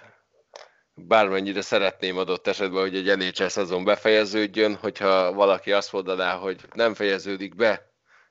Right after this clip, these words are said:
de októberben minden további nélkül újra indulhat, akkor inkább az októbert választom, és hagyjuk a francba ezt az egészet. Tehát én is azt gondolnám, hogy hagyni, a, hagyni azt, ami van, aztán majd meglátjuk, hogy mi lesz.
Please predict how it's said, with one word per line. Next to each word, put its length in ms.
de 260
októberben 760
minden 240
további 340
nélkül 400
újra 380
indulhat, 580
akkor 320
inkább 320
az 100
októbert 480
választom, 460
és 120
hagyjuk 320
a 40
francba 380
ezt 160
az 80
egészet. 520
Tehát 260
én 140
is 140
azt 140
gondolnám, 500
hogy 260
hagyni, 420
a, 260
hagyni 480
azt, 260
ami 180
van, 340
aztán 440
majd 180
meglátjuk, 480
hogy 120
mi 100
lesz. 340